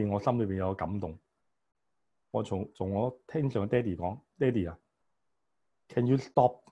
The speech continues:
covid nineteen？Nobody can stop covid nineteen, only you. We don't rely on anything,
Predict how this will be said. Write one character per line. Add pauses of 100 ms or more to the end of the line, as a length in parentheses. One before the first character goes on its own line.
(640)
covid
nineteen？Nobody
can
stop
covid
nineteen,
only
you. (1600)
We
don't
rely
on
anything,